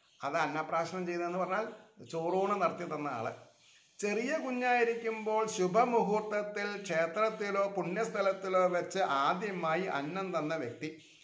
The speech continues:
അത് ചിലപ്പോൾ മുത്തശ്ശനോ മാതൃസഹോദരനോ മറ്റാരെങ്കിലുമോ ആയിരിക്കും. അല്ലെങ്കിൽ ജീവിതവൃത്തിയിൽ അന്നം തന്ന് ശേഷിച്ച ആൾക്കാരുണ്ട്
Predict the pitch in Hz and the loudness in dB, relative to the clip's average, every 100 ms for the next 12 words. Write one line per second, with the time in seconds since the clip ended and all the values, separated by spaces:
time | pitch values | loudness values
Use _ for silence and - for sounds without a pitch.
0 | _ _ - - 180 262 262 233 233 233 | _ _ -18 2 2 2 2 4 4 6
1 | 226 226 185 175 214 233 240 220 214 208 | 6 6 2 2 2 2 2 2 2 2
2 | 165 156 185 247 226 214 202 202 196 190 | 0 0 0 0 0 0 0 0 0 0
3 | 190 190 165 127 - 220 208 190 185 180 | 2 0 0 -2 0 2 4 2 0 -2
4 | 170 170 190 135 156 170 - - - _ | -2 0 0 0 0 -2 -6 -16 -20 _
5 | _ _ _ _ - 196 240 254 208 196 | _ _ _ _ 0 2 2 2 2 2
6 | 175 190 214 254 277 285 269 - 277 269 | -2 -4 -2 -2 0 2 0 -4 -4 0
7 | 247 220 226 226 214 214 208 190 175 175 | 0 0 -2 -2 -2 -2 -2 -2 -4 -4
8 | 196 170 - 170 175 143 | 0 0 2 0 0 -2